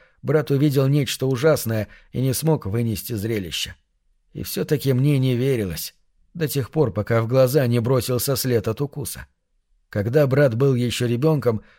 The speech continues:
гончая цапнула его за левое ухо. Неужели в самом конце от нас остаются лишь шрамы? Отец сжимал голову сына обеими руками, словно брат снова был мальчишкой, стоящим на коленях,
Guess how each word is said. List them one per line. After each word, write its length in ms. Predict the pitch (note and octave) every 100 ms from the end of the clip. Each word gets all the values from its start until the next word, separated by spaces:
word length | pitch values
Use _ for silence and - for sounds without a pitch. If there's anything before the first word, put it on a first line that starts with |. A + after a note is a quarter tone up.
| _ _
гончая 460 | C3 D#3+ C3 - A#2+
цапнула 500 | - D#3+ - B2 A#2+
его 280 | B2 C#3 B2
за 180 | A#2+
левое 360 | B2 B2+ A#2 B2
ухо. 340 | C#3 - - _ _ _ _ _ _
Неужели 480 | - F#2 F#2+ F3 D3
в 80 | A#2
самом 440 | - D#3+ C#3+ C3
конце 500 | A2+ A#2+ A2+ E3 D3+ - _ _ _ _ _
от 200 | - G#2
нас 260 | F3+ E3+ C3+
остаются 580 | - B2 D3+ C3+ A#2+
лишь 180 | A#2+ B2+
шрамы? 480 | - A#2 B2 E2+ D#2 _ _ _ _ _ _ _ _
Отец 400 | G2 F3+ E3 -
сжимал 560 | A2+ G2+ C#3+ E3+ E3
голову 400 | C#3 D#3 C#3+ B2
сына 340 | A#2+ E3 D3 C3
обеими 360 | B2 C#3+ C#3
руками, 560 | C#3+ C3+ A2+ G#2 G#2 G2+ _ _ _ _
словно 480 | - D#3 D3+ D3+
брат 280 | C#3 D#3+ D3+
снова 360 | - F3+ C3+ A2
был 180 | B2 A#2+
мальчишкой, 600 | B2 B2+ F#3 D3 C3 G#2
стоящим 540 | C#3 D3 B2+ - B2+
на 100 | A#2+
коленях, 460 | A2+ C3+ D#3 C#3+